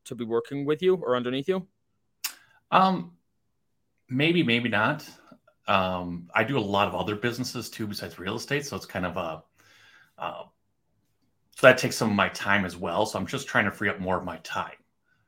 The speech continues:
Speaker 2: um, rather than, and honestly, I just, I don't like working with, how do I put this? <laughs> Um, I like sellers. I don't necessarily want to do a lot of buyers.
Speaker 1: Yeah.
Speaker 2: So for me, I'm, I'm very decisive. I bought and sold about a hundred fifty of my own homes.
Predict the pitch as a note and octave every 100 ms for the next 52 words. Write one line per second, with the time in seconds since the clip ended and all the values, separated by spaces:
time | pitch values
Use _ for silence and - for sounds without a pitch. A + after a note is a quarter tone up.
0 | _ _ _ - _ - - F#2 F#2 F2+
1 | F#2 F2+ - - A2+ - - A#2+ C3 C3+
2 | A#2 G#2+ A2+ - - A2 B2+ A#2 G2 F#2+
3 | G2 - - - G2+ G#2 G2 F2+ - -
4 | _ _ _ - - F2+ E2+ - - -
5 | - - F3 - - - - - B2 A2+
6 | F#2+ E2+ E2+ _ _ _ _ _ _ _
7 | - C3+ E3 E3+ A#2+ G2+ A2 B2+ - -
8 | A2 B2+ B2+ B2 B2 A2+ G2+ G2+ - G#2
9 | F#2+ G#2 F#2+ F#2 F2 F2 F2 D#2+ - -
10 | - _ _ - B2+ G2 F2+ E2+ - _
11 | _ _ _ _ A#2 A#2 B2+ A#2+ A2 A2
12 | A2 G#2+ A2 G2+ - A2 G#2 - B2+ B2
13 | F2+ F2 F#2+ G2 - - F#2+ F#2 F#2 -
14 | G2 F2 - G#2 G#2+ F2+ F2+ G#2+ B2+ B2+
15 | C3+ C#3